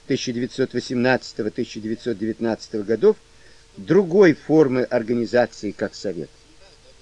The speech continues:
Революция тысяча девятьсот семнадцатого года всё ещё имела своей непосредственной задачей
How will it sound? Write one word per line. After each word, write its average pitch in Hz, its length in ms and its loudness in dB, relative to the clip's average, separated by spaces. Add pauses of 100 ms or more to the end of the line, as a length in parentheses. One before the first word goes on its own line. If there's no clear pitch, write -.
(140)
Революция 180 720 6
тысяча 147 340 0
девятьсот 139 420 0
семнадцатого 123 640 -2
года 131 360 2 (460)
всё 220 180 4
ещё 202 360 2
имела 196 560 4
своей 165 640 4
непосредственной 143 1000 2
задачей 107 640 -2